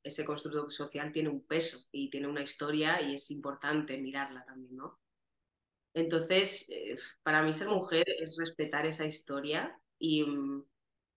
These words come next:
y seguirla en el sentido de ese camino que han andado las mujeres antes que yo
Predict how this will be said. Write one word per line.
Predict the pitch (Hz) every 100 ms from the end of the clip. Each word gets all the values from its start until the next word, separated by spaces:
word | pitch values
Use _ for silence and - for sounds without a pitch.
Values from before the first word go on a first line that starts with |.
| _ _ _
y | -
seguirla | 165 160 151 151 151 156 180 - -
en | 165
el |
sentido | 156 151 151 151
de | 156 151
ese | 147 156
camino | 160 156 156 156 151
que | 156
han | 151
andado | 151 151 151 147 147
las | 147 151
mujeres | 151 151 147
antes | 147 143 151
que | 156 147
yo | 147 147 147